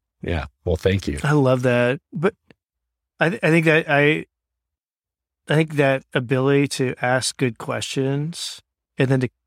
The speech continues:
Speaker 2: close your mouth
Speaker 1: <laughs>
Speaker 2: afterward.
Speaker 1: That's hard.
Speaker 2: Use the two ears, not the
Speaker 1: <laughs>
Speaker 2: mouth, um, is a really underrated skill. Um,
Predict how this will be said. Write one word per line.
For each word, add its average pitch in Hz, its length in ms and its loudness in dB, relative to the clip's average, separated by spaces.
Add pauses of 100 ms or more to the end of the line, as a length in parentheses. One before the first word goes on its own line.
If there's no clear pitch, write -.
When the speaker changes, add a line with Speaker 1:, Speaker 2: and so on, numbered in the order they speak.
(140)
Speaker 2:
close 131 260 0
your 120 80 -4
mouth 113 300 -4
Speaker 1:
<laughs> - 0 -
Speaker 2:
afterward. 147 440 2
Speaker 1:
That's - 200 -8
hard. - 540 -10 (180)
Speaker 2:
Use 135 140 -2
the 151 120 -6
two 151 240 -2
ears, 139 320 2
not 156 200 2
the 175 80 2
Speaker 1:
<laughs> - 20 -2
Speaker 2:
mouth, 139 800 -2 (300)
um, 139 580 0
is 165 180 0
a 160 120 2
really 165 380 4
underrated 151 760 2
skill. 165 600 -2 (880)
Um, 135 560 -2